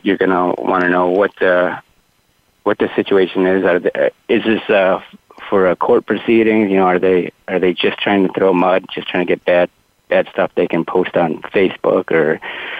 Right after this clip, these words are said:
or wherever, or just trying to show their parents that this person's not a good parent, or are they really trying to win custody of their child? Are they really looking out for the safety of their child?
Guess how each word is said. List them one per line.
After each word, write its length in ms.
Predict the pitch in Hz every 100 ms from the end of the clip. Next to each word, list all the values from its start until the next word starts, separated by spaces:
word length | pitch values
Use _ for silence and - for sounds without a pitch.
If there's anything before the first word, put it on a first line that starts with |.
| - - -
or 160 | 95
wherever, 640 | 95 101 98 92 92 95 90
or 180 | 82 85
just 240 | - 92
trying 240 | - 90
to 60 | 87
show 220 | - 92
their 180 | 95 90
parents 480 | - 92 90 90 - -
that 180 | 82 -
this 100 | 87
person's 420 | - 90 85 - 80 - _ _ - - - _ -
not 220 | 185 180
a 60 |
good 220 | - 90 - -
parent, 400 | - 92 95 95 -
or 200 | 98 92
are 40 |
they 160 | 95 95
really 260 | 92 107 98
trying 200 | - 95
to 80 |
win 180 | 87 90
custody 420 | - 95 - 85
of 100 | 87
their 120 | - 82
child? 540 | - 120 113 113 113 - - - - - - _ -
Are 40 |
they 100 | 98
really 300 | 98 92 90
looking 240 | - 95
out 140 | 95 87
for 80 | 82
the 120 | 76
safety 320 | - 95 -
of 80 | 90
their 120 | 90
child? 520 | 85 - 87 87 90